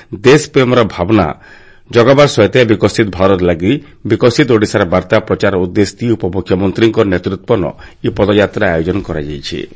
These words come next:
ଆଜ ବିଶ୍ୱ ଅଙ୍ଗଦାନ ଦିବସ। ଇଥରର ଇ ଦିବସର ବିଷୟ ରହିଛି କାହାରିର ହସିଲ ଲାଗି ଆଜ ନିଜେ ସହାୟକ ହୁଅ। ସିଆଡ଼େ ଅଙ୍ଗଦାନ କ୍ଷେତ୍ରତି ପୂର୍ବାଞ୍ଚଳ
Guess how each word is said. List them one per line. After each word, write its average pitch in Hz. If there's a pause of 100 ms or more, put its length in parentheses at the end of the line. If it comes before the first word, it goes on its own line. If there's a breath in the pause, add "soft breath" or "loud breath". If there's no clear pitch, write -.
(880 soft breath)
ଆଜ 135
ବିଶ୍ୱ 101
ଅଙ୍ଗଦାନ 92
ଦିବସ। 69 (400 soft breath)
ଇଥରର 135 (140)
ଇ 113
ଦିବସର 110 (100)
ବିଷୟ 98
ରହିଛି 87 (120)
କାହାରିର 98
ହସିଲ 104
ଲାଗି 80 (300 soft breath)
ଆଜ 110
ନିଜେ 98
ସହାୟକ 90
ହୁଅ। 80 (420 loud breath)
ସିଆଡ଼େ 123
ଅଙ୍ଗଦାନ 123
କ୍ଷେତ୍ରତି 101
ପୂର୍ବାଞ୍ଚଳ 95